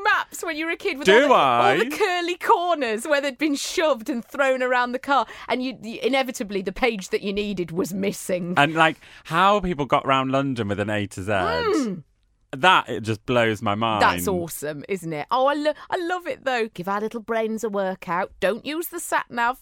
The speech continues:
Speaker 2: It's essentially the downward dog for the, for the neuro
Speaker 1: Yes, it
Speaker 2: <laughs>
Speaker 1: is.
Speaker 2: part of the body.
Speaker 1: <laughs>
Speaker 2: The neuro downward dog map reading.
Speaker 1: What an image! What an image there. Um, now, shall we do a bit of news from the north?
Speaker 2: Oh, yes,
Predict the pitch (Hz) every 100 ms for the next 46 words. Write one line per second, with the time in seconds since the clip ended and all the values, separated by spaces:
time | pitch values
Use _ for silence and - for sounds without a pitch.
0 | _ _ 151 117 123 117 139 107 95 95
1 | 110 107 98 98 87 117 113 90 - -
2 | 101 104 - 110 104 101 117 151 - 92
3 | 98 113 285 156 381 - 131 123 95 104
4 | 101 107 92 95 - - - - 160 165
5 | 185 185 175 165 156 160 160 151 135 160
6 | 160 107 101 131 151 113 104 98 95 90
7 | 101 127 - 349 415 359 415 415 294 233
8 | - - 226 240 285 453 440 370 302 262
9 | 240 202 180 - 226 247 214 175 170 -
10 | 494 523 - - - 302 294 262 _ 220
11 | 233 190 170 - - 277 269 285 285 240
12 | 185 170 165 160 _ - 190 185 180 175
13 | 170 170 - 175 170 165 160 156 147 113
14 | 95 85 82 85 90 90 78 -